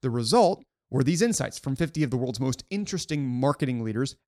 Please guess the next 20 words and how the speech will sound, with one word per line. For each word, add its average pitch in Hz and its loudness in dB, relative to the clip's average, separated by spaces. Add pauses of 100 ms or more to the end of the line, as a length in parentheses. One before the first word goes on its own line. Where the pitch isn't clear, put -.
(120)
aggregated 139 -2
here. 147 -2
And 117 -6
so 131 -4
today 202 0
we're 156 -2
gonna 127 -2
learn 123 -2
more 123 -2
about 117 -2
how 120 0
leaders 113 -4
think 160 -4
of 190 -4
culture 190 -2
in 147 -2
an 131 -2
increasingly 151 0
remote 123 0
world, 117 -4